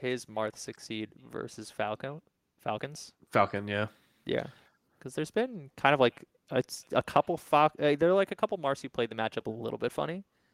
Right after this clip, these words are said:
Speaker 2: Mm-hmm.
Speaker 1: But they always looked a specific way when they played, speed-wise or just the way they positioned themselves. And it, and it's cool watching Kodorin now do that. But it's also funny that Kodorin is perceived as the slow Marth. Like, Kodorin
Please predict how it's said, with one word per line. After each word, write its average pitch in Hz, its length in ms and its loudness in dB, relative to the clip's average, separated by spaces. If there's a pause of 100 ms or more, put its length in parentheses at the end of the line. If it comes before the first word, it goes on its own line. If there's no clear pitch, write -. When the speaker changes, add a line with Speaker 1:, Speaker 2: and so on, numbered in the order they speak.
(180)
Speaker 2:
Mm-hmm. 107 300 -4 (640)
Speaker 1:
But - 80 -2
they 165 80 4
always 196 240 4
looked 156 160 0
a 143 60 2
specific - 460 -6
way 113 120 0
when 110 140 -8
they 107 80 -6
played, 113 360 -8
speed-wise 107 760 -2
or 104 80 -8
just 104 240 -10
the 101 80 -6
way 107 100 -2
they 107 100 -6
positioned 107 460 -6
themselves. 135 520 -4 (1700)
And 139 120 -6
it, 131 120 0
and 135 80 -2
it's 139 100 -6
cool 147 180 4
watching 117 260 8
Kodorin 107 420 -4
now 107 380 -6 (220)
do 117 160 -4
that. 104 180 0
But 127 60 4
it's 139 140 4
also 180 200 4
funny 175 240 -2
that 147 100 -2
Kodorin 131 300 -2
is 120 80 -6
perceived 113 440 -8
as 107 160 -2
the 107 120 -8
slow 104 380 -4
Marth. - 320 -6 (1500)
Like, 147 140 -2
Kodorin 190 400 6